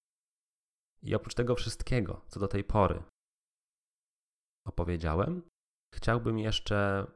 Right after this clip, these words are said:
zwrócić twoją uwagę, kiedy w ogóle możesz stosować te pięćdziesięcioprocentowe koszty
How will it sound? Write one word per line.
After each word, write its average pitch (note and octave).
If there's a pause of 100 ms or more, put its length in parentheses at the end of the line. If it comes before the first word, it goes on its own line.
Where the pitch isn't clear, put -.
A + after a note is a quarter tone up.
(160)
zwrócić F#2
twoją F#2
uwagę, G#2
kiedy G2
w -
ogóle F#2+ (520)
możesz E2+
stosować F2
te E2
pięćdziesięcioprocentowe F2
koszty E2